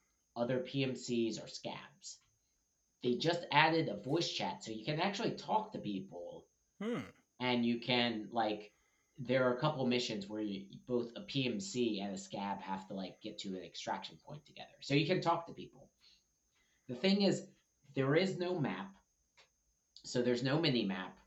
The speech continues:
Speaker 1: Um, you have to bring food and water. Uh, you have to manage those things.
Speaker 2: <laughs>
Speaker 1: Um, there is no indication on, like, ammo with your gun.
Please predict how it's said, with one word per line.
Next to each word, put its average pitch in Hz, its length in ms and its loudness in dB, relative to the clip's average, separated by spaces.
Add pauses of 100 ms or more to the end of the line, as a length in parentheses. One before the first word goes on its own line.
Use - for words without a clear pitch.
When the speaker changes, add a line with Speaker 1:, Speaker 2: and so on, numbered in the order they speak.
(580)
Speaker 1:
Um, 113 560 4 (220)
you 117 180 0
have 139 200 8
to 175 60 -2
bring 165 280 2 (140)
food 156 300 2
and 170 180 2
water. 107 600 2 (680)
Uh, 101 420 2
you 104 140 -2
have 123 220 2
to 123 60 2
manage 123 400 4
those 190 220 -4
things. 196 640 2
Speaker 2:
<laughs> - 40 -10 (600)
Speaker 1:
Um, 117 420 4 (260)
there 143 160 6
is 147 100 4
no 151 160 4
indication 135 680 0
on, 120 200 0
like, 104 160 -4 (180)
ammo 123 360 2
with 120 240 2
your 117 100 -2
gun. 98 600 -2